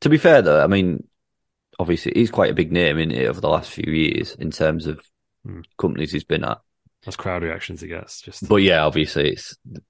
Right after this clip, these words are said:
Speaker 1: that that doesn't
Speaker 2: Where-,
Speaker 1: help him. <laughs>
Speaker 2: where's the lie? Where's the lie?
Speaker 1: No, no, I agree with you.
Speaker 2: Yeah.
Speaker 1: I agree with you.
Speaker 2: Um, speaking of impact, um, Nick Aldis.
Speaker 1: Uh, W E
Speaker 2: Right.
Speaker 1: producer, is it?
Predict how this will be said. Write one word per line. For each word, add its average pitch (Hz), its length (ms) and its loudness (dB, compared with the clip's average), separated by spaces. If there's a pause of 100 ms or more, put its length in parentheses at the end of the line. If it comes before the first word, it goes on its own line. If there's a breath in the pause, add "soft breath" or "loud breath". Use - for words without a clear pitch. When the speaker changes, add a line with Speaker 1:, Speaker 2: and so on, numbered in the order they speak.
(140)
Speaker 1:
that - 280 -2
that - 180 -6
doesn't - 280 -12
Speaker 2:
Where-, - 60 -8
Speaker 1:
help 69 240 -2
him. 76 100 -2
<laughs> - 320 -4
Speaker 2:
where's 98 220 2
the 113 100 4
lie? 92 360 -4
Where's 107 260 -4
the 127 80 -2
lie? 92 280 -2 (1000)
Speaker 1:
No, 113 240 6
no, 104 60 6
I 95 100 6
agree 85 280 4
with 80 80 6
you. 76 140 4
Speaker 2:
Yeah. 78 80 -10
Speaker 1:
I 87 80 2
agree 80 260 2
with 78 80 2
you. 80 60 0
Speaker 2:
Um, 85 180 -8 (280)
speaking 185 340 0
of 117 60 0
impact, 113 560 -6 (400)
um, 95 580 -8 (400)
Nick 113 220 -6
Aldis. 101 480 -4 (1040 soft breath)
Speaker 1:
Uh, 98 340 6
W 107 340 2
E 117 220 4
Speaker 2:
Right. 107 100 -4
Speaker 1:
producer, 127 600 0
is 151 100 0
it? 180 160 -2